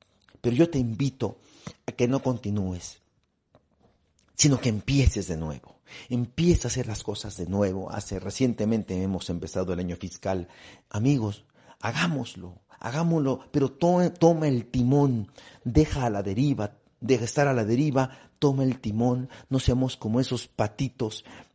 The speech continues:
eh, o, o, o, o barquitos de papel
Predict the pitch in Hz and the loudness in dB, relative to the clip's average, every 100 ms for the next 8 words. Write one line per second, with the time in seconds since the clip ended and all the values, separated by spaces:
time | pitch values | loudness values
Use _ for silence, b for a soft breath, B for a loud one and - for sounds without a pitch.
0 | _ 107 98 98 - 104 104 - 101 98 | _ -4 -2 -2 -2 -2 -2 -4 -6 -4
1 | 98 98 101 101 - 127 117 110 113 - | -6 -2 0 0 -2 -2 -2 -2 -4 2
2 | 123 113 - | 2 2 -2